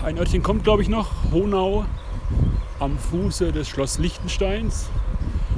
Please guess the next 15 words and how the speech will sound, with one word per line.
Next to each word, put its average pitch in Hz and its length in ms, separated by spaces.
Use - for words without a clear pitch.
Vielleicht 139 360
gibt's - 180
da 135 180
ja 127 80
noch 117 220
einen 117 140
Kaffee, 131 280
bevor 117 280
es 117 80
dann 113 200
wirklich 113 220
den 117 140
Berg 123 160
hochgeht. 120 300
Ähm, 139 360